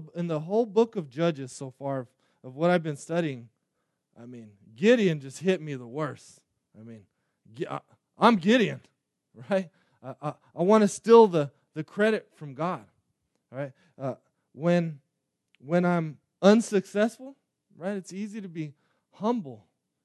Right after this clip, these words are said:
and say, "Oh, you know, hey, God's in control. I'm, I'm just trying to trust him, and, and he's gonna work, and he's faithful," right? But as soon as,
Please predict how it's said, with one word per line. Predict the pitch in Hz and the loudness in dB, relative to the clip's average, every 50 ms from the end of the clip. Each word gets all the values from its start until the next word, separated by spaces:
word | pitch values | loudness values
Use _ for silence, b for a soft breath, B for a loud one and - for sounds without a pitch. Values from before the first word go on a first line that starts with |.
| _ 170 | _ -20
and | 131 131 | -20 -20
say, | - - 160 | -18 -16 -16
"Oh, | 151 156 180 185 | -14 -12 -12 -10
you | 165 165 | -10 -8
know, | 165 165 170 175 160 | -8 -6 -6 -6 -6
hey, | 156 180 165 | -8 -10 -12
God's | 131 127 143 151 165 170 170 170 | -10 -8 -4 -2 -2 -2 -4 -6
in | 160 143 | -14 -14
control. | - 135 120 - - 208 208 208 202 190 | -16 -20 -20 -14 -10 -8 -6 -4 -4 -4
I'm, | 156 143 135 b b b b | -4 -6 -8 b b b b
I'm | 156 165 170 | -12 -12 -10
just | 170 175 - - | -10 -12 -12 -10
trying | - 202 190 185 | -4 -2 -2 -2
to | 165 143 | -2 -6
trust | - - - 202 214 214 202 - - | -8 -8 -2 0 0 0 0 -4 -8
him, | 208 220 226 233 233 202 147 | -6 -4 -4 -2 -4 -6 -8
and, | 131 b b b b b | -12 b b b b b
and | 143 151 | -14 -10
he's | 160 190 226 240 202 | -4 -2 -2 -2 -2
gonna | 185 202 185 165 | -2 -2 -2 -2
work, | 151 160 208 233 233 233 220 - | -2 0 2 4 4 4 2 0
and | 185 185 | -6 -6
he's | 190 196 180 - | -6 -6 -8 -12
faithful," | - 196 214 233 240 202 - 233 233 233 226 - _ _ _ _ _ _ _ _ _ _ _ _ _ | -18 -10 -8 -8 -8 -8 -6 -4 -4 -4 -4 -6 _ _ _ _ _ _ _ _ _ _ _ _ _
right? | - 160 196 220 185 | -4 -2 -2 -2 0
But | 175 175 | -2 -4
as | 170 - | -4 -4
soon | - 220 240 247 | -2 -2 0 2
as, | 247 240 220 - - - | 2 0 0 -4 -16 -20